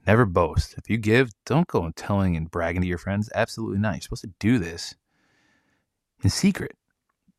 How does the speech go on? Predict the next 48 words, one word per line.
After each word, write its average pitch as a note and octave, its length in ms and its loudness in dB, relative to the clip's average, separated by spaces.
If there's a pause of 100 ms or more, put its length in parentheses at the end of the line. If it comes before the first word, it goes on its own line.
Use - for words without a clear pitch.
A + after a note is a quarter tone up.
(800)
Father F2+ 380 2
knows A3 260 6
what C#3 160 0
you're G#2 80 -2
doing. D#2 400 -6
That's F#2+ 160 -6
all D#3 100 0
that G3 80 0
matters. F2 460 -4
You G2+ 60 -4
don't E3 100 -2
need A#3+ 140 -4
to A2 100 0
go F#2+ 100 -2
tell E2 240 -6
your E2 100 -10
friends. F2+ 300 -6
You A2+ 60 -8
don't C#3 120 0
need G#3 120 -2
to - 60 -6
post C3+ 280 2
it B2 80 2
on G#2+ 120 2
Instagram F2+ 580 -2
or F2+ 40 0
TikTok. F2+ 600 -4
You - 200 -14
don't C#3+ 60 -4
need F3+ 140 -2
to C#3 80 -2
do G#2+ 120 4
any F#2 160 4
of F2 60 -2
that. F2+ 300 -2 (560)
That's A2 160 -2
not E3 120 6
true D3+ 220 0
giving A#2 380 4
if F2+ 120 -4
you F#2 80 -4
have G2 140 -4
to F#2 80 -8
go F2 160 -2
boast F2+ 400 2
about D#2+ 300 -10
it. - 120 -8 (2250)
But G#2 180 2